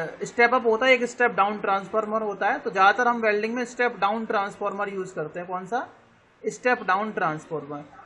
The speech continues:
जिसमें हम voltage को तो कम कर देते हैं और current को जो होता है आपका आई,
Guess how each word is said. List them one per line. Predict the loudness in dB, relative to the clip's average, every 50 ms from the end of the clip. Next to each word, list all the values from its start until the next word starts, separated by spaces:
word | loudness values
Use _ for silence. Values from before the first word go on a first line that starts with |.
| -14 -14
जिसमें | -12 -8 -4 -2 0
हम | 0 0 0 -2
voltage | -2 0 2 2 2 4 4 4 4 4
को | 2 -2
तो | -2 -2 0
कम | 0 0 0 0 2
कर | 0 0 2
देते | 2 0 0 0 0
हैं | 0
और | 0 -2 -2 -2 -2
current | 0 2 2 0 0 -4 0 2
को | 4 4 4
जो | 4 2 0 0
होता | 0 0 2 2
है | 4 4
आपका | 4 2 2 2 2
आई, | 4 4 4 2 -2 -4